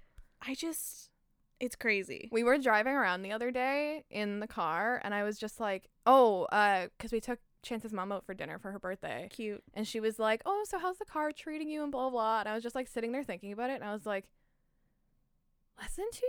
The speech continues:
Speaker 1: years ago, like, we didn't even have the Impala. And now, like, we have this car, like, we've got all our fucking financial shit, like, more so together. Like, we're in a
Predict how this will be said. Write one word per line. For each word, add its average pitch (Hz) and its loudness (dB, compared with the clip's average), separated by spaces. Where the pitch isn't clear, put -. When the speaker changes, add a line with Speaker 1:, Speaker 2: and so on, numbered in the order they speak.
Speaker 1:
years 202 -6
ago, 226 -6
like, 208 -2
we 202 -10
didn't 269 -8
even 392 -14
have 190 -4
the 208 -10
Impala. 143 -6
And 196 -4
now, 190 0
like, 185 -4
we 185 -10
have 180 -10
this 180 -6
car, 196 -2
like, 160 -14
we've 175 -14
got 180 -4
all 180 -6
our 202 -2
fucking 202 -10
financial 196 -8
shit, 196 -6
like, 175 -10
more 180 -6
so 190 -4
together. 185 -4
Like, 147 -6
we're 202 -10
in 415 -10
a 523 -10